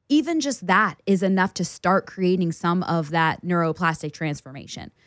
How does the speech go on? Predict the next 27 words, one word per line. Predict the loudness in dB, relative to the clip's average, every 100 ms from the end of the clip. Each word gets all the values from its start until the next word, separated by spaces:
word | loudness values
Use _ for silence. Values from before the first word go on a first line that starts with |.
| _ _
So | 4
if | 4
that's | 2 0
all | 0 4
you | 4 4
do, | 0 -8
just | 0 4
meet | 4
yourself | 4 0 0 0
there | 2 2
of | 0
just | -2
becoming | -2 0 2 2
aware | 2 2 2
of | 0
what | -2
we're | -2
talking | -2 0 0
about, | 2 0 0 0
that | 2 2
is | 0
enough | -2 -4 -6
to |
get | -10 -8
the | -4
ball | -4 -2
rolling. | -6 -8 -16